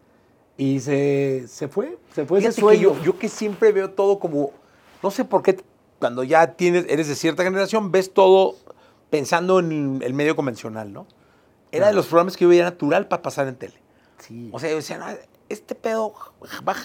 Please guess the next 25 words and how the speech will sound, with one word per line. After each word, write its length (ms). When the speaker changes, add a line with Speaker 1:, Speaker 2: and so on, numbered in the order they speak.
Speaker 2:
o 60
sea, 180
jala 340
cabrón, 320
pero 200
va 140
a 20
explotar 640
en 100
un 60
momento 320
donde 240
está 180
tres 320
segundos 320
de 60
irse 140
a 40
la 60
tele". 220
Tres 220
segundos. 380
O 20
sea, 80
yo, 140